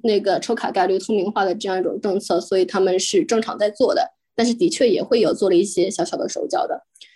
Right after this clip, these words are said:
这部分基本上原则都是量力而行，基于自己的消费能力以及个人喜好之类的，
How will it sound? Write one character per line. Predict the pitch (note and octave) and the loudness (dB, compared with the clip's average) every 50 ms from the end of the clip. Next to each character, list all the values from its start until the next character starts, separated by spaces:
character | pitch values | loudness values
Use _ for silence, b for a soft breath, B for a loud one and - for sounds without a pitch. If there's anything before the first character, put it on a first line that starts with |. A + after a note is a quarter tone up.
| B B - | B B 0
这 | - D#4 | 2 4
部 | D#4 D4+ | 4 4
分 | D4+ C#4+ C4+ A#3+ | 2 2 0 2
基 | A#3+ D#4 | 2 2
本 | C#4 G3+ G3+ | 0 0 0
上 | G#3+ G#3+ E3+ | 0 0 2
原 | F3 G#3 | 2 2
则 | C4 B3 A#3+ | 2 0 0
都 | B3 C#4+ D#4 | 0 0 0
是 | D#4+ - - C4+ A#3+ G3+ | 0 0 -2 -2 -2 0
量 | A3+ A#3 A#3 B3+ | 0 0 0 0
力 | A#3+ | 0
而 | F#3 E3+ G3 | 0 -2 -4
行， | - - - F#3 G3 G#3 | -6 -6 -4 -4 -4 -4
基 | - - A3+ | -2 -2 -2
于 | A3 A3+ | -2 -2
自 | A3+ A3+ | -2 -4
己 | - G#3 D#3+ | -4 -2 -2
的 | D3 | -2
消 | - - F#3+ | 0 0 0
费 | G3+ - F#3+ | 0 2 2
能 | F#3 E3+ E3 E3+ F3 | 2 2 2 4 4
力 | F3+ G3 F3+ D#3 | 4 4 4 2
以 | D3+ | 0
及 | D3+ - E3 D#3+ | 0 0 -2 -2
个 | - - F#3 | -2 0 -2
人 | F3+ F#3 | -2 -2
喜 | F#3 - - - - | -2 -6 -8 -10 -8
好 | - - D3 | -4 -4 -4
之 | - - E3 | -4 -2 -2
类 | D#3+ C#3+ B2+ | -2 0 0
的， | B2 A#2 - _ | 0 -2 -4 _